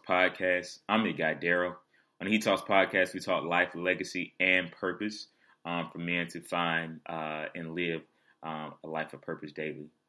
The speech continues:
Um, on today's episode of the podcast, I kinda wanna do something a little different. As you see, we're not really in the studio,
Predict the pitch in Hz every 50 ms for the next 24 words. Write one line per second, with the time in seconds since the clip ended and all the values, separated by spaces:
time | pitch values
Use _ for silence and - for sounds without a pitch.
0 | _ _ _ _ _ _ _ _ - 82 85 82 85 85 - - 120 120 - 107
1 | 127 151 156 - - - 135 - 120 113 - - 117 117 117 113 113 - - 98
2 | 98 95 - - 101 101 104 98 - - 104 101 98 98 98 95 - - _ _
3 | _ _ _ _ _ - 90 - - 143 156 170 170 156 123 110 110 110 - 123
4 | 104 92 92 98 95 85 92 92 - - 67 - _ _ _ - 76 87 90 92
5 | 95 - - 123 107 98 95 95 92 92 92 95 95 90 87 87 - - - 92
6 | 90 87 87 85 85 85 85 -